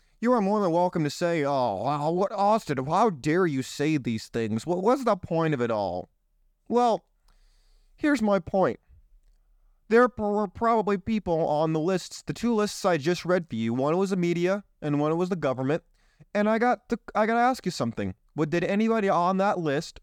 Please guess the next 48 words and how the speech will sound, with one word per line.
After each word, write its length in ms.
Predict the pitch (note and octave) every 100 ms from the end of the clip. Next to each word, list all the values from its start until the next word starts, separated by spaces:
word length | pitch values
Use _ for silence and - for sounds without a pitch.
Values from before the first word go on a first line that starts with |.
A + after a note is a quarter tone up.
| _
fit 220 | - A#3+ -
into 160 | E3
the 80 | F3+
category 640 | - A#2+ A#2+ B2+ B2 B2+ D#3+
of 160 | E3+
people 400 | - B2+ C3+ D#3+
you 140 | E3 D3+
don't 260 | A2+ A#2
like? 320 | F3 G#3 - - _ _ -
Or 120 | D3+
people 260 | B2+ A#2+ C3
you 100 | D3+
could, 140 | E3 -
you 240 | D#3+ D3
would 140 | D3 F3
even 280 | F3 F#3+
go 280 | E3 D#3 E3
as 100 | E3
far 240 | - A#2 C3
to 80 |
say 160 | - A#2+
that 160 | B2 -
you 80 |
hate 300 | F#3 G3+ - -
the 80 |
most? 460 | E3+ B2 G#2 - - _ _ _ _ _ _ _ _ _ - -
Or 140 | F3+
maybe 320 | F#3 G3 A3
it's 100 | A3
someone 280 | - F3+ F#3
like 200 | F#3+ F3+ -
A 180 | C#3 D3+
O 100 | D#3
C. 400 | - A3+ A3+ D#3+ _ -
I'm 160 | F3
not 140 | F#3+ G3+
a 40 |
fan 260 | A3+ A3 A#3
of 100 | G#3
her. 260 | E3+ G2+ C3+
Occasional 420 | D#3 F3 F#3 G3+
Cortex 580 | - F3 E3 E3 D#3+ -
is 260 | D3 C#3+ D3 D#3 B2
garbage. 600 | E3 F#3 C#3 F#2+ - - _ _ _ _
I 120 | C#3+
don't 160 | D#3 D3
like 260 | D#3 F3+
her. 320 | F#3 F#3+ G#3